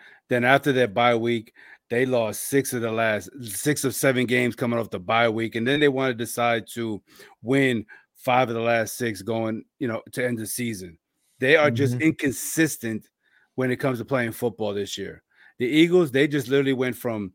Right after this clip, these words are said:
Speaker 1: being the, the top team, the defending champ, N F C champs, to sliding down the hill without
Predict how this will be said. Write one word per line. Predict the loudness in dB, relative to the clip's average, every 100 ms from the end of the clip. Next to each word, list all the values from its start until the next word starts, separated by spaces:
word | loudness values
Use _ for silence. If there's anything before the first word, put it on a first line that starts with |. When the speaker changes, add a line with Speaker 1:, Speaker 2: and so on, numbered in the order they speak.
| _ _
Speaker 1:
being | -2 -2 -2
the, | -6 _ -14
the | -12
top | -2 0 0 0
team, | 2 2
the | 0
defending | -4 -2 0 0
champ, | -2 -2 -4 _ -4
N | -4
F | -2
C | -4
champs, | -4 -4 -4 -8 -20 -20 _ _ -6
to | -4 -4
sliding | -6 -4 2 2 2
down | 2 2 2
the | 0
hill | 0 0
without | 0 -2 -2 -4